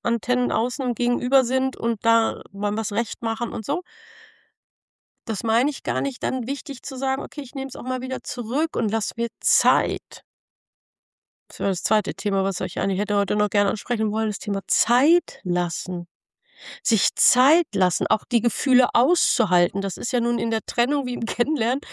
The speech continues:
viel Gefühl, äh, überbordendes Gefühl. Ähm, das gut zu teetern, um es ertr-, erträglich und f-,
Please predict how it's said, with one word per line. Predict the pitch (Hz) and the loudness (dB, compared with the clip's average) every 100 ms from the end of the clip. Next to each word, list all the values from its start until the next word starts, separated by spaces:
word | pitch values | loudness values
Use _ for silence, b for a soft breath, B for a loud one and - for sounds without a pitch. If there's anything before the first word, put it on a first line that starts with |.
| B B B | B B B
viel | - - 269 294 | -12 -2 2 2
Gefühl, | 294 269 - 294 311 320 330 - | 2 -2 0 2 4 6 4 2
äh, | 247 254 254 247 240 139 - _ 196 69 _ 67 55 _ _ _ _ _ _ _ _ _ _ | 2 6 6 4 2 -2 -10 _ -20 -20 _ _ _ _ _ _ _ _ _ _ _ _ _
überbordendes | 240 269 294 233 254 262 277 277 - | 2 6 6 6 6 4 2 -2 -2
Gefühl. | 294 - 294 285 302 311 B B B B _ 247 | -4 -6 -4 -2 -2 -4 B B B B _ 0
Ähm, | 247 254 254 247 _ _ _ _ | 2 2 0 -6 _ _ _ _
das | - 277 - | 0 0 -2
gut | - 320 - | -4 -4 -4
zu | 294 - | -6 -6
teetern, | - 294 - 330 330 339 339 | -2 -2 0 2 2 2 0
um | 277 285 | 0 2
es | 294 - - | 0 -4 -8
ertr-, | - - - - _ - - 403 - | -6 -6 -10 -18 _ -20 -18 -16 -4
erträglich | - - - 240 - - 311 - | -4 -2 0 0 0 -2 -2 0
und | 247 240 | 0 0
f-, | - - - | -2 -12 -12